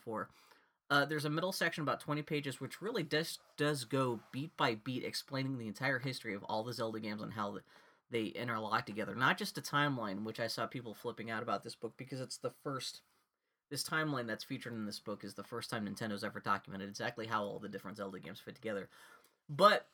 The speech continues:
once you get past that timeline, yeah, it really does go beat for beat. This is what this character did. This is how this character did this. This is how this Link relates to this Link in this other game and all that stuff. And the second half of the book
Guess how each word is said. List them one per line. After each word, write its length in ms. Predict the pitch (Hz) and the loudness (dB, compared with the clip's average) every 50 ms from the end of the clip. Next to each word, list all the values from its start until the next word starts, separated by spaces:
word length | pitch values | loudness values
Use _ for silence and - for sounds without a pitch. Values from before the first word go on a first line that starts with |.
| _ - | _ -4
once 260 | - 165 160 175 165 - | 0 2 4 4 4 2
you 60 | 147 | 0
get 100 | 160 147 | 0 4
past 220 | 151 156 147 - | 6 8 8 8
that 100 | 143 110 | 6 4
timeline, 320 | - 175 170 160 143 123 131 | 4 4 4 4 4 2 4
yeah, 120 | 165 151 110 | 6 6 6
it 80 | 117 | 6
really 160 | 143 147 143 135 | 6 4 2 4
does 200 | 131 135 127 - | 4 2 2 4
go 100 | - 120 | 2 2
beat 300 | 107 - 131 135 - - | 2 2 -2 -4 -4 -6
for 100 | - 135 | -6 -4
beat. 220 | 120 127 123 110 | -2 -2 -2 0
This 140 | - 185 - | 0 0 0
is 60 | - | 2
what 200 | 165 165 165 165 | 4 4 4 4
this 160 | - 156 147 - | 4 4 4 4
character 340 | - 147 135 123 - 175 | 4 2 2 2 2 0
did. 260 | 131 131 131 123 123 117 | 0 2 2 2 2 2
This 200 | 131 131 - 143 | -2 -4 -4 -4
is 80 | 131 | 0
how 180 | 135 135 131 127 | 2 4 4 4
this 160 | 127 131 - | 2 0 -4
character 440 | - - - 135 127 113 - 127 117 | -4 -2 0 0 0 0 -2 -4 -4
did 200 | 127 123 113 113 | -4 -4 0 2
this. 240 | 120 117 113 - - | 2 2 2 0 -2
This 240 | - 131 131 - | -4 -4 -4 -4
is 100 | - 123 | -4 -2
how 340 | - 143 131 127 123 117 107 - _ - _ - - - - _ - | 2 4 6 6 6 4 0 -2 _ -20 _ -20 -20 -20 -20 _ -2
this 240 | 139 139 127 - - | -2 0 0 0 0
Link 280 | 127 127 131 127 - - | 0 0 0 0 -2 -2
relates 340 | 127 120 117 117 113 - - | 0 2 2 2 0 0 -2
to 100 | - 127 | -2 -2
this 300 | 117 117 123 - - - | 0 2 0 0 0 0
Link 200 | 131 127 120 - | 0 0 0 0
in 100 | 120 123 | 0 0
this 160 | 123 117 - | 0 0 2
other 220 | 107 113 113 123 | 2 2 2 0
game 320 | 110 113 117 117 117 113 113 | 0 0 0 0 0 0 0
and 60 | 110 107 | 0 2
all 120 | 107 107 | 2 2
that 140 | 110 110 - | 0 -2 -2
stuff. 260 | - - 123 117 110 - _ - - - - - - _ _ _ _ _ _ _ _ _ - | -2 0 0 0 0 -2 _ -20 -20 -20 -20 -20 -20 _ _ _ _ _ _ _ _ _ 0
And 360 | 185 208 214 208 208 208 196 | 2 4 6 6 4 4 4
the 220 | 190 202 190 190 | 6 6 6 6
second 500 | - - - - 254 262 311 320 277 247 | 4 2 2 4 6 6 6 6 4 6
half 300 | 208 196 170 151 147 131 | 6 8 6 6 6 4
of 60 | 127 120 | 2 2
the 100 | 120 113 | 2 2
book 360 | 107 110 113 104 90 - | 2 4 4 4 2 0